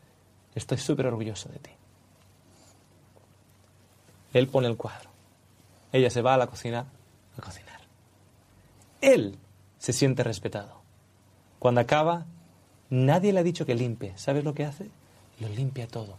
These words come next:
Y nadie se lo ha dicho. ¿Por qué? Porque está en las nubes. "Soy un hombre". Como dice, como decimos en Australia, "I am a man". Y,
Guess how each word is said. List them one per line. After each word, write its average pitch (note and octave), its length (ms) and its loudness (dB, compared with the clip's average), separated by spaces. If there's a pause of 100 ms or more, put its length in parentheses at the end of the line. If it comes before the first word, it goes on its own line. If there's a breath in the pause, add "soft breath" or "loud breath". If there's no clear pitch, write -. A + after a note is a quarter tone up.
Y E3 120 -2
nadie F3+ 340 -8
se D#3 160 -10
lo C3+ 80 -14
ha C3 40 -12
dicho. C#3 300 -10
¿Por C#3 160 -2
qué? F#3+ 180 4 (220 loud breath)
Porque E3 220 2
está - 160 2
en G#3+ 80 4
las E3 140 4
nubes. F3+ 340 6 (360 loud breath)
"Soy C4+ 380 6
un C4 100 8
hombre". D#3 480 6
Como E3+ 220 6
dice, A3 300 4
como F3+ 180 6
decimos A3 280 6
en G#3 80 6
Australia, G#3+ 460 6 (100)
"I A#3+ 160 6
am C4 120 6
a C4+ 40 8
man". A#3 640 6 (600 loud breath)
Y, E3+ 460 8